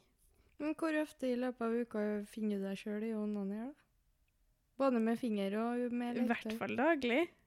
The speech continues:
Speaker 1: Ja, det
Speaker 2: Om ikke
Speaker 1: gjør det
Speaker 2: flere
Speaker 1: daglig,
Speaker 2: ganger
Speaker 1: ja.
Speaker 2: daglig. Hvis jeg har god tid, så tar jeg gjerne en runde med en gang jeg våkner på morgenen.
Speaker 1: Mm.
Speaker 2: <laughs> Faen, jeg er, jeg er så kåt døgnet rundt, vet du.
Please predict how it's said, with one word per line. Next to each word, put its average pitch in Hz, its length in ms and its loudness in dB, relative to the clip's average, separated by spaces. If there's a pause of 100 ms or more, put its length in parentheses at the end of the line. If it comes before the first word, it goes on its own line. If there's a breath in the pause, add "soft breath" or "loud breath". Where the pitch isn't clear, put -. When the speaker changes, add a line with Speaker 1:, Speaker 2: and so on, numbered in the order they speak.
(220)
Speaker 1:
Ja, 247 180 0
det 269 80 2
Speaker 2:
Om 254 160 10
ikke 240 80 8
Speaker 1:
gjør 226 80 6
det 208 160 4
Speaker 2:
flere 202 180 10
Speaker 1:
daglig, 185 140 4
Speaker 2:
ganger 311 240 6
Speaker 1:
ja. 294 80 4
Speaker 2:
daglig. 277 360 6 (2000)
Hvis 226 200 2
jeg 214 80 6
har 214 140 6 (320)
god 208 260 4
tid, 302 240 4
så 359 60 4 (100)
tar 294 240 8
jeg 196 80 4
gjerne 190 240 0
en 240 220 4
runde 339 280 6
med 220 140 4
en 202 100 2
gang 196 120 -2
jeg 180 100 0
våkner 226 480 -4
på 269 100 0
morgenen. 294 680 6
Speaker 1:
Mm. - 140 -6
Speaker 2:
<laughs> - 120 -20
Faen, 214 180 2
jeg 190 140 4
er, 202 80 -6
jeg 190 240 0
er - 80 -8
så 202 100 -12
kåt - 440 4 (100)
døgnet - 480 6
rundt, 262 400 2
vet - 160 2
du. - 80 4